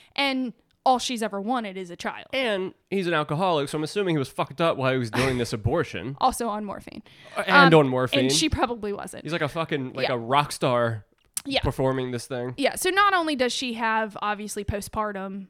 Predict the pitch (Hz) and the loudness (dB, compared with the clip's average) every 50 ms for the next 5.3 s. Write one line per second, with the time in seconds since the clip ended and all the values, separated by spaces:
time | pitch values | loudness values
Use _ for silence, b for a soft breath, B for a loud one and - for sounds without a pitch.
0 | _ _ - 214 202 - - 208 196 - - 202 185 190 196 190 196 - 220 226 | _ _ -12 -12 -10 -8 -6 -8 -6 -6 -8 -10 -10 -10 -10 -10 -8 -4 -4 -4
1 | 202 180 180 180 175 175 190 185 - 208 196 196 185 190 185 175 165 - - - | -4 -4 -6 -8 -8 -8 -10 -10 -10 -12 -12 -10 -10 -10 -10 -12 -14 -16 -18 -18
2 | - 170 - - 202 - 349 349 339 - - _ - 254 233 214 - - - - | -18 -16 -16 -16 -10 -6 -6 -6 -6 -6 -18 _ -2 0 0 0 0 -6 -20 -20
3 | - - - 233 208 196 - 214 208 208 202 190 202 214 180 190 214 214 - 220 | -14 -10 -6 -6 -6 -6 -6 -8 -8 -8 -8 -10 -10 -12 -12 -10 -10 -10 -8 -10
4 | 202 - - 208 202 202 190 190 185 190 185 - - 190 190 170 185 202 277 339 | -10 -8 -8 -10 -8 -8 -10 -12 -12 -12 -12 -12 -10 -12 -10 -8 -6 -2 0 0
5 | 320 254 226 208 208 208 | 0 0 -2 -6 -6 -8